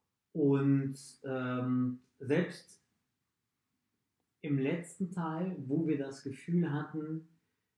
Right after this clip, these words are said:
wir haben den nur gelöst mit Hilfe der Tipps und wir konnten die Tipps nicht richtig nachvollziehen,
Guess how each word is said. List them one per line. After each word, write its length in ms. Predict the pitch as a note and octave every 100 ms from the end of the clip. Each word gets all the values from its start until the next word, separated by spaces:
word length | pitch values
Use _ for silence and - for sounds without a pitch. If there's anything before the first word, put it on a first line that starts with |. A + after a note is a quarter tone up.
| _ -
wir 180 | C3
haben 760 | B2+ B2+ C#3+ C#3+ C#3+ C#3 C#3 -
den 360 | C3 B2+ B2+ C3
nur 200 | C#3+ D#3+
gelöst 540 | D#3 C3 C3 C#3 -
mit 160 | C#3 B2+
Hilfe 420 | - C#3 C#3 C#3
der 200 | A#2 A2
Tipps 340 | - G3+ - B2
und 160 | B2+
wir 140 | B2+ -
konnten 380 | C#3 B2+ B2+
die 140 | A#2 A2+
Tipps 380 | - C3+ - -
nicht 320 | B2+ B2 -
richtig 420 | A#2+ A#2 A2 -
nachvollziehen, 1080 | A#2 A#2+ F3 - E3 E3 - D#3+ E3 E3+